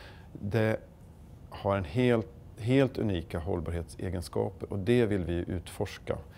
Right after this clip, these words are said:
tillsammans med Stora Enso i den här byggnaden som kommer att stå klart någon gång i slutet av tjugohundratjugoett eller i början av tjugohundratjugotvå.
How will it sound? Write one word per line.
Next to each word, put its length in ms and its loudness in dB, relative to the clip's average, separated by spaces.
tillsammans 580 4
med 80 -4
Stora 320 -2
Enso 480 -6
i 140 -4
den 140 -4
här 100 -4
byggnaden 400 -4
som 120 -8
kommer 220 -6
att 60 -8
stå 180 -8
klart 420 0
någon 280 6
gång 260 6
i 80 -2
slutet 460 0
av 180 2
tjugohundratjugoett 880 -4
eller 180 -2
i 60 -2
början 480 -2
av 240 -6
tjugohundratjugotvå. 880 -8